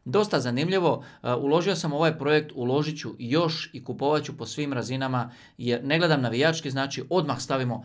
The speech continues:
sa strane. Uopće, uopće, znači ovo, ovo je kao da pričamo o, što, šta ja znam, o Turskoj, Belgiji, Nizozemskoj, Kini, Tajvanu, nebitno kome. Znači uopće ne, ne gledamo to kao, kao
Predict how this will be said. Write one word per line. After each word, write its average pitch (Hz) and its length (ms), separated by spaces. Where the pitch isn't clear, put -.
sa - 160
strane. 127 580
Uopće, 180 400
uopće, 160 380
znači 127 260
ovo, 185 140
ovo 180 400
je - 120
kao 190 220
da 160 100
pričamo 160 640
o, 127 480
što, 143 180
šta 156 160
ja 139 80
znam, 104 340
o 127 120
Turskoj, 170 540
Belgiji, 180 440
Nizozemskoj, 160 760
Kini, 175 440
Tajvanu, 160 400
nebitno 135 640
kome. 104 340
Znači 104 300
uopće 165 240
ne, 131 220
ne 131 180
gledamo 131 300
to 127 240
kao, 113 300
kao 113 580